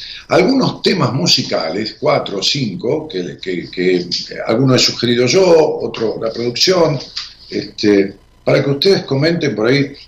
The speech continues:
a quién le dedicarían ese tema, o con qué, con qué simbolizás ese tema, o en qué te identifica, en fin,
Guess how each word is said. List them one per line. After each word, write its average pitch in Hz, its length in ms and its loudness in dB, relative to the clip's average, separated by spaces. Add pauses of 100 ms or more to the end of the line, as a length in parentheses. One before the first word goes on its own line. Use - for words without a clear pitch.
a 110 120 -6
quién 151 200 4
le 123 100 4
dedicarían 113 480 0
ese - 240 -2
tema, 120 640 -4 (480)
o 95 460 -12 (1700)
con 104 200 -10
qué, 110 480 4
con 101 220 -4
qué 98 560 2 (920)
simbolizás 107 800 0
ese - 180 -10
tema, 127 500 0
o 104 40 -4
en 101 120 -4
qué 123 120 -2
te 104 120 -6
identifica, 98 1040 -2 (600)
en 123 160 0
fin, 80 380 -2